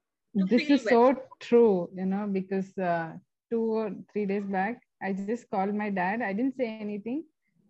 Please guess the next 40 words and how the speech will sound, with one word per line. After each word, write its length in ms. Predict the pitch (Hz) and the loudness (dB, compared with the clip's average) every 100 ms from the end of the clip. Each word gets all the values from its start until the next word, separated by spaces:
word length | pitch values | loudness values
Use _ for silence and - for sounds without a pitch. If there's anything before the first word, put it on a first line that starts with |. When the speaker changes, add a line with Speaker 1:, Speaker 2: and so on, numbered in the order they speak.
| - | -12
Speaker 2:
I 60 | |
said, 220 | 202 247 196 | -4 -4 -4
"Hello, 320 | 202 220 233 | -4 -4 -4
how 180 | 208 202 | -4 -6
are 60 | |
you?" 160 | 202 233 | -6 -6
He 160 | 247 202 | -6 -6
said, 180 | 196 | -8
"I'm 220 | 190 185 185 | -6 -8 -6
well." 180 | 190 269 285 233 | -6 -6 -8 -4
And 140 | 202 | 0
then 160 | 202 202 | 0 0
I 80 | 185 | 0
cut 200 | 185 175 | -2 -4
the 80 | 180 | -6
call. 320 | - 160 175 | -6 -8 -4
I 120 | 196 | 0
just 260 | 208 254 - | 0 0 -2
wanted 480 | 214 208 208 233 202 | -2 0 -2 -4 -2
that, 220 | 190 180 - _ _ _ _ _ - | -4 -4 -12 _ _ _ _ _ -2
<laughs> 340 | 302 302 262 220 | 0 2 0 0
what 140 | 214 | -2
did, 160 | 220 214 185 196 214 190 202 - | -2 -6 -10 -14 -14 -14 -12 -6
like 280 | 196 208 196 | 0 0 0
you 80 | 233 | 0
just 280 | 208 226 - | 2 0 0
said, 300 | 208 180 175 | -2 -2 -2
the 100 | 180 - | -4 0
touch. 260 | 208 190 - _ _ _ _ _ _ - | -2 -2 -10 _ _ _ _ _ _ -12
Just, 280 | 202 247 233 | 2 2 4
Speaker 1:
Yeah. 60 | 262 | 2
Speaker 2:
you 60 | 247 | 2
know, 100 | 285 | 2
some 480 | 277 240 262 247 | 2 2 2 2
way 380 | 240 240 202 - - | 4 4 2 -4 -6
that 140 | 190 | -4
you 180 | 196 190 185 _ _ _ _ _ - | -4 -6 -10 _ _ _ _ _ -10
have 120 | 196 208 | -8 -6
to 60 | |
connect. 380 | 202 175 160 | -4 -4 -6